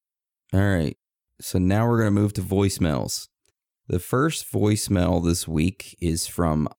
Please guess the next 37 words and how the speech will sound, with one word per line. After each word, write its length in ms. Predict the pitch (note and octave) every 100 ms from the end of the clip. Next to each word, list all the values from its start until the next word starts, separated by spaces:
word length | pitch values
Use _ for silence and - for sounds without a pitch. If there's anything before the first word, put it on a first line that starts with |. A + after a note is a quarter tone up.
| _ -
Anna 400 | F2+ G#2+ A#2+ -
is 200 | F2+ F2
My 160 | E2+ D#2+
Sexual 560 | - F#2 F2+ - E2+
Desire. 680 | E2 D#2+ E2+ D#2+ E2 D#2 - _ _ _ _ _ -
As 140 | A#2+
you 60 | C#3
remember 280 | A2 A#2 D#2
last 400 | D2+ A2 - -
week, 400 | - - - _ -
this 120 | D#2+
person 440 | - E2+ E2+ D#2+
left 180 | D2+ -
a 40 | -
voicemail, 540 | B1 A#1 B1 G1+ - _ _ _ _ -
and 360 | D2 D2 C#2 - -
Anna 220 | D2+ C#2+
called 260 | - - E2
them 140 | E2+
out, 300 | E2 G2+ G2 -
and 120 | F2
they 80 | E2
left 240 | F#2+ F#2+ A2+
another 220 | A2+ B2+
one 140 | F2
this 240 | A1+ - -
week. 300 | - - -
So 140 | - F2
we're 80 |
gonna 160 | F#2+ F#2+
go 140 | F#2+ E2+
ahead 100 | E2+
and 80 |
play 140 | D2+ F2
that 160 | C2+
one 120 | C#2+ C#2+
right 280 | F2 F#2+